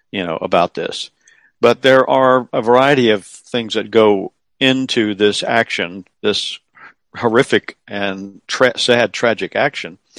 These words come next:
that again, like I said, at the bottom, the, the, the, the fact remains that our allegiance and our obedience in all circumstances is to be to God Almighty and His law word. And it is a denial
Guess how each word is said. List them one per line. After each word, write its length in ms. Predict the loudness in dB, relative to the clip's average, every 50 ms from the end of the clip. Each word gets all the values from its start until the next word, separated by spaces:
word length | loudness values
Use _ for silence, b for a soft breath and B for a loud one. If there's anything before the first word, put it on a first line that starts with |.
| b b b b b b b b b b
that 120 | 0 2
again, 200 | 2 4 4 4
like 120 | 4 4 2
I 40 |
said, 160 | 2 2 2 0
at 80 | 0
the 60 | -2
bottom, 560 | -4 0 2 2 4 4 2 0 -2 -6 -14 -16 _ _
the, 160 | -8 -8 -8 -4
the, 240 | -2 0 0 0 -2 -6 _ _ _ _ -20 -20 -20 _ -16 -8
the, 220 | -4 -4 -4 -4 -4
the 120 | -4 -4
fact 380 | 0 0 2 0 0 -2 _ -6
remains 580 | -4 -2 0 0 0 0 -2 -4 -6 -10 -6
that 260 | -4 -2 -4 -4 _ _ _ _ -8
our 340 | -6 -2 -2 -2 -2 -2 -4
allegiance 640 | -6 -6 -2 0 0 0 0 0 -4 -4 -6 -8 -8
and 120 | -8 -6 -6
our 160 | -4 -4 -6
obedience 560 | -6 -2 0 0 0 2 0 -2 -4 -4 -6
in 120 | -6 -6
all 380 | -6 -4 -2 0 2 2 2 2
circumstances 960 | 0 -2 -4 -4 -4 -6 -16 -16 -12 -10 -10 -10 -10 -8 -8 -10 -10 -10 -14 -10
is 240 | -8 -8 -8 -8 -8
to 360 | -8 -8 -8 -6 -8 -10 -12 -10 -6
be 380 | -4 -4 -4 -4 -6 -8 -12 _ _ _ _ _ _ _ _ _ _ -8
to 80 | -4
God 240 | 0 2 4 4 2
Almighty 500 | 2 0 2 2 2 2 2 -2 -6 -10
and 180 | -12 -14 -14 -10
His 240 | -10 -10 -10 -8
law 220 | -8 -6 -6 -6 -6
word. 360 | -4 -2 -2 -2 -2 -4 -6 b b b b b b b b b b b b b b
And 140 | -2 0 2
it 100 | 2 2
is 140 | 2 2 0
a 80 | -2 -4
denial 640 | -2 -2 0 2 4 4 4 4 4 2 2 0